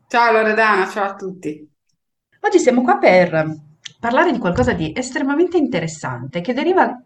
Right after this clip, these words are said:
Speaker 2: proprio dalle nostre esperienze, dalle nostre esperienze dirette sulla no-, sul lavoro che abbiamo fatto con noi e che stiamo ancora facendo e il lavoro che facciamo con i nostri clienti.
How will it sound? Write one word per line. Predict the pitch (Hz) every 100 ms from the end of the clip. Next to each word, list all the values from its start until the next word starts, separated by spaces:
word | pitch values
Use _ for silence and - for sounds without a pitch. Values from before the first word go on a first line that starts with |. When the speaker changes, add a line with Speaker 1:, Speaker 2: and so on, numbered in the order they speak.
| _
Speaker 2:
proprio | 269 320
dalle | 214 175 185
nostre | 220 294 302 - 294 311 311 - _ _ _
esperienze, | - - - 170 151 135 139 135 - 147 143 _ _ _ _ _
dalle | 165 180
nostre | 277 311
esperienze | 285 233 202 190 180
dirette | 175 151 151 147 151
sulla | - 240 202
no-, | 180 175 175
sul | 180
lavoro | 165 165 196 175 156 143
che | 143 160
abbiamo | 160 160
fatto | 170 170 - 156 143 151
con | 160 156
noi | 151 139 180
e |
che | 185 151
stiamo | 170 156
ancora | 139 160 147 135
facendo | 185 - 160 151 139 240 330 - - - _
e | 302 254
il | 214
lavoro | 269 208 147 208 254 233
che | - 143 175 220 185 151 156
facciamo | 240 170 156 214
con | 202
i | 151
nostri | 143 151 - 160 151 139 127
clienti. | - 139 202 170 156 160